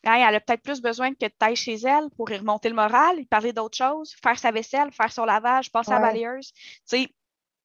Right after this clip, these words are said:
Speaker 2: Ouais.
Speaker 1: Mais c'est ça, faut que la mère, tu sais, que tu sois capable de dire, «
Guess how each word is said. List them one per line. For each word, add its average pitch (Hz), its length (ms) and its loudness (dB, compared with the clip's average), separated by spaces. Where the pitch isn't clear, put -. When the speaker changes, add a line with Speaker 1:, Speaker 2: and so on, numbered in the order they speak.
Speaker 2:
Ouais. 220 180 2
Speaker 1:
Mais 202 100 -2
c'est 226 120 -2
ça, - 200 -4
faut - 160 -2
que 233 100 -4
la 202 120 4
mère, 214 340 2
tu 220 60 -16
sais, 254 80 -4
que - 100 -14
tu - 40 -16
sois 214 200 2
capable 208 380 2
de 202 80 -4
dire, « 214 320 -4